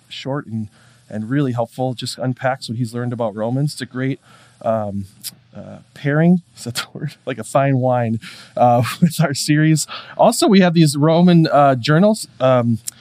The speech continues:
this is like the book of Romans, and there's blank pages to write in. I know, saw a lot of you even bringing them in today. These are for you. These are free. We have them out, I think, at communion tables, or at least as you walk out. We have lots of them. We'd love for you to take one. It's a great way to study and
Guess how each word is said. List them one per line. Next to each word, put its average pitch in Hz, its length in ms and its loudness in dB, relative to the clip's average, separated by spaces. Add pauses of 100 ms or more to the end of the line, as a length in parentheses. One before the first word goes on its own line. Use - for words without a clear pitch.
(260)
this 151 160 -2
is 135 120 -6
like 131 220 -2
the 123 100 -2
book 139 260 -4
of 123 200 -8
Romans, 123 460 0
and 120 200 -4
there's 113 200 -6
blank 123 320 -8
pages 113 400 -6
to 110 120 -12
write 110 160 -8
in. 107 80 -8
I 104 60 -6
know, 104 160 -8
saw - 220 -8
a - 20 -8
lot 110 120 -4
of 110 80 -10
you 110 80 -4
even 110 160 -6
bringing 110 220 -8
them 107 140 -6
in 104 100 -8
today. 104 320 -10 (300)
These 175 160 2
are 214 80 2
for - 140 0
you. 170 180 4
These 175 200 2
are 151 60 0
free. 170 320 0
We 165 140 2
have 165 160 2
them 156 120 2
out, 151 240 4
I 135 140 2
think, 143 160 -2
at 139 140 -2
communion 139 280 0
tables, 143 320 -4
or 127 60 -4
at 107 80 -6
least 147 260 -4
as 117 180 -6
you 120 80 -8
walk 120 240 -4
out. 113 240 -2 (480)
We 120 100 -4
have 127 140 -2
lots 117 260 -4
of 117 60 -8
them. 113 100 -4
We'd 113 120 -4
love 117 200 -4
for - 80 -10
you 113 120 -6
to - 60 -14
take 104 200 -12
one. 101 300 -10
It's - 140 -16
a 123 40 -12
great 127 240 -8
way 117 80 -8
to 110 80 -12
study 113 420 -8
and 107 140 -6